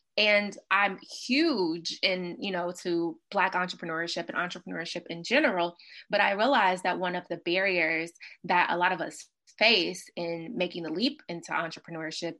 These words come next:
is Black personal finance. And so I really wrestled with it. Um, it was something that I just really couldn't get out of my spirit, was Black personal finance, Black personal finance,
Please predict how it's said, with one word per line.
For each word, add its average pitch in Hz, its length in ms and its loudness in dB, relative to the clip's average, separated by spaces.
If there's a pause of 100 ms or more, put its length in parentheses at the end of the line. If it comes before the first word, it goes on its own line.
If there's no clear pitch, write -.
is 170 160 -4
Black 175 300 -2
personal 160 360 -6
finance. 147 540 -10 (800)
And 208 260 -2
so 202 400 4 (640)
I 214 60 4
really 269 260 6
wrestled 208 420 2
with 175 260 0
it. 262 280 2 (100)
Um, 180 320 2
it 185 100 -2
was 196 140 -2
something 196 300 -2
that 185 100 -2
I 180 80 2
just 175 220 -6 (120)
really 180 280 -2
couldn't 190 340 -6
get 180 120 0
out 165 120 0
of 170 60 -6
my 165 80 -4
spirit, 170 360 -4
was 170 120 -10
Black 165 280 -2
personal 170 340 -6
finance, 165 440 -6
Black - 240 -2
personal 170 400 -6
finance, 202 640 2